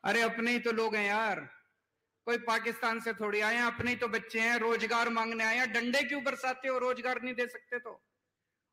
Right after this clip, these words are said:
उनको गले तो लगा लो, कम से कम प्यार से बिठा के चाय तो पिला लो, रोटी तो खिला दो उनको। डंडे क्यों बरसाते हो उनके ऊपर? हमको नौकरी देनी आती है, हमारी नीयत साफ है।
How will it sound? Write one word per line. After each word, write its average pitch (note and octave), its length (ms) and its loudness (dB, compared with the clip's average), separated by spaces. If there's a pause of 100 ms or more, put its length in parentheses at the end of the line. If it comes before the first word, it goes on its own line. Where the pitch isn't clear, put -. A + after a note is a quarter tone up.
(140)
उनको B3 240 2
गले A#3+ 280 4
तो C4 140 2
लगा B3 260 4
लो, C4 140 4
कम C4 180 0
से A#3+ 120 -2
कम C4+ 200 2
प्यार B3 300 2
से B3+ 120 -2
बिठा B3 280 0
के C4 140 -2
चाय B3 260 2
तो B3+ 140 0
पिला A#3+ 260 2
लो, C4+ 180 4
रोटी B3 300 0
तो B3+ 120 -2
खिला A3+ 260 0
दो A#3+ 160 0
उनको। A#3+ 580 -4 (960)
डंडे D4+ 360 2
क्यों E4+ 180 2
बरसाते D#4 440 2
हो D#4+ 60 4
उनके D#4 220 2
ऊपर? B3+ 480 -2 (960)
हमको D#4+ 420 2
नौकरी E4+ 540 4
देनी E4+ 420 4
आती E4+ 400 2
है, E4+ 300 6
हमारी C#4+ 480 4
नीयत E4 440 4
साफ D#4 460 2
है। C#4 520 4